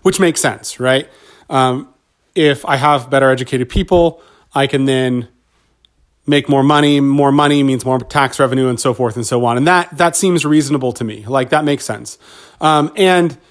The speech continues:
it makes sense from the standpoint of if I, all I have is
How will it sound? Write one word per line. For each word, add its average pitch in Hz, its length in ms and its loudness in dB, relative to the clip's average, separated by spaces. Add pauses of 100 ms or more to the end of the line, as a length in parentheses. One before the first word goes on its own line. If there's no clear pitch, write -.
(300)
it 185 100 2
makes 226 240 0
sense 220 160 -2
from 196 100 -2
the 165 60 2
standpoint 175 400 0
of 151 200 0
if - 200 -4
I, 202 220 0
all 202 180 2
I 226 80 4
have 160 320 0
is 143 100 -2